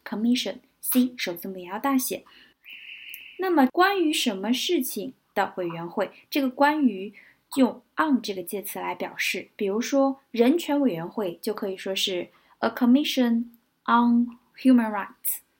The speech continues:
所以 commission on food safety，食品安全委员会，of the State Council，国务院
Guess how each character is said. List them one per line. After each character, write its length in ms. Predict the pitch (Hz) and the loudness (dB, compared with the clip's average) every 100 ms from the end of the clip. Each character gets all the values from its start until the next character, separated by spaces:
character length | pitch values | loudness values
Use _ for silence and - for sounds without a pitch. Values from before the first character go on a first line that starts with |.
| _ - - | _ -18 -2
所 200 | 269 294 | 4 6
以 300 | 262 - - _ | 4 2 -8 _
commission 680 | - 269 302 339 - 247 - - _ - | 2 4 6 4 2 0 -2 -12 _ 2
on 200 | 240 240 - | 2 2 0
food 280 | 302 294 - | 0 0 -2
safety， 600 | - - 302 - 226 175 - _ _ _ - | -6 -4 -4 -4 -6 -6 -8 _ _ _ -4
食 300 | - 247 277 | 0 2 0
品 240 | - 247 - | 0 -4 2
安 200 | 262 262 | 4 4
全 460 | - 202 185 202 _ - | -2 -6 -6 -10 _ -6
委 180 | 190 | -2
员 220 | 170 165 175 | -2 -4 -6
会， 340 | - 220 - _ _ _ _ | -2 -2 -2 _ _ _ _
of 260 | 254 262 - | 4 4 2
the 100 | 226 | -6
State 440 | - 226 220 - | -2 -2 -4 -8
Council， 460 | - 226 247 196 - _ _ - | -4 -2 0 -4 -6 _ _ -2
国 180 | 202 208 | 0 2
务 240 | 262 269 | 2 4
院 280 | 285 269 | 4 2